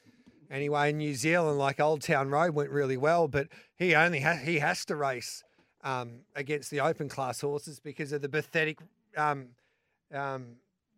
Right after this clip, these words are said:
the pathetic system that you have over there or down there, Ants, with your rating system. So you got no other choice but to compete against the open class because you haven't got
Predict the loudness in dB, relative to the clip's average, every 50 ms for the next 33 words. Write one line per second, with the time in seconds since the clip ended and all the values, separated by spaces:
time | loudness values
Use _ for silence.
0 | _ -14 -12 -8 -8 -8 -6 -4 -6 -6 -6 -8 -10 -4 -2 -2 -2 0 0 -2
1 | 0 0 -2 -2 -2 0 4 4 4 4 4 2 0 0 0 0 2 2 2 2
2 | 0 0 -2 -4 -4 -4 -2 0 2 2 2 2 2 2 2 2 2 2 0 0
3 | -4 -6 -10 -12 -12 -12 -12 -14 _ -12 -12 -12 -10 -8 -8 -6 -4 -4 -6 -6
4 | -8 -14 -16 -14 -14 -14 -14 -14 -12 -14 -14 -12 -8 -6 -4 -2 -2 -2 -2 0
5 | 0 0 0 -2 -6 -8 -8 -4 -2 -2 -2 -2 -4 -4 -4 -4 -4 -6 -8 -6
6 | -6 -8 -6 -6 -6 -4 -4 -4 -6 -8 -10 -10 -10 -10 -8 -6 -6 -6 -6 -10
7 | -14 -16 -12 -12 -10 -10 -10 -12 -14 -16 -20 -16 -14 -14 -10 -8 -6 -6 -6 -6
8 | -8 -4 -2 -2 -2 -2